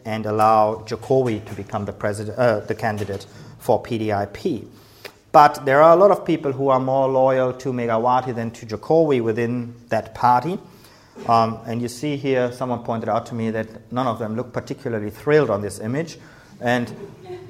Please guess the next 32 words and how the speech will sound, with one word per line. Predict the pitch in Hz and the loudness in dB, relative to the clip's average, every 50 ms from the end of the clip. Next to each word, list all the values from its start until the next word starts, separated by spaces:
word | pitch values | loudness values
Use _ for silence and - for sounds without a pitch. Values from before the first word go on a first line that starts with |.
| - - - - - - - | -20 -20 -20 -20 -20 -4 2
that | 165 170 165 151 | 4 4 6 4
image | 160 160 165 160 156 160 | 4 2 2 2 2 0
was | 139 127 135 | 0 0 0
actually | 131 131 131 - - 135 127 | 0 -2 -2 -4 -2 -2 0
when | 120 117 123 127 123 | 2 2 2 2 2
they | 123 117 | 0 0
announced | - 131 123 123 120 120 127 123 120 120 120 - - - - - - | -2 -2 0 2 4 4 6 4 4 2 -2 -6 -10 -16 -18 -6 0
that | 131 123 123 - - - - | 4 4 4 4 0 -4 -6
Jokowi | 117 110 - - 127 113 110 110 | -6 -6 -2 -2 0 0 0 -2
would | 104 113 110 110 - | -4 -6 -8 -6 -8
be | 110 101 | -6 -4
their | 101 104 98 | -4 -4 -4
candidate. | - - - 107 104 104 101 95 95 101 104 | -6 -6 -6 -6 -6 -6 -8 -8 -10 -12 -16
So | - - - - 135 | -16 -8 -2 0 4
rather | 131 139 143 147 127 127 | 6 8 8 8 8 6
than | 117 120 117 | 2 0 -2
saying, | 117 - - 113 110 107 104 | -2 -2 0 0 0 0 0
"Here's | 120 147 151 139 | 2 2 2 4
our | 131 120 | 2 0
candidate, | - - 131 113 113 113 110 107 104 101 98 | 0 -2 -4 -2 -2 -2 -2 -4 -4 -4 -4
he's | - 131 120 - - | -4 -6 -6 -4 -4
up | 127 123 123 - | -4 -4 -4 -4
with | 113 - | -6 -4
fifty | - 160 - - 123 | -4 -6 -6 -6 -10
percent | - 123 - - 120 113 | -12 -6 -2 -2 0 0
in | 104 107 | -2 -4
the | 101 | -4
polls, | 101 127 104 95 95 104 | -2 -2 -2 -2 0 0
we're | 123 139 127 | 2 2 4
gonna | 131 120 113 | 2 2 2
win | 110 120 127 127 120 | 0 0 0 0 2
this," | 120 120 107 - - | 2 2 0 0 -4